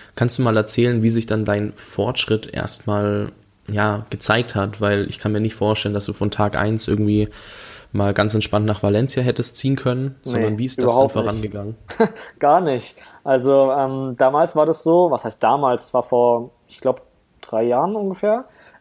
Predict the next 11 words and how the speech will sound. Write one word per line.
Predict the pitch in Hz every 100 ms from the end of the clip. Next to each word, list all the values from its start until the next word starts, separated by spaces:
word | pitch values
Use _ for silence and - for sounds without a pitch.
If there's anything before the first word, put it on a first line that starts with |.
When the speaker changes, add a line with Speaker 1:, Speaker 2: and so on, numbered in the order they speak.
| -
Speaker 2:
ähm, | 131 131 -
hab | 156
ich | 151 -
halt | 147 143
noch | 156 143
mein | 147 135 131 131 127
tägliches | - 151 156 147 147 -
Brot | - 127 147 -
mit | 139 135 -
Fotografie, | 151 143 139 127 - 180 185
Hochzeitsfotografie | 147 160 - 151 151 147 151 147 156 151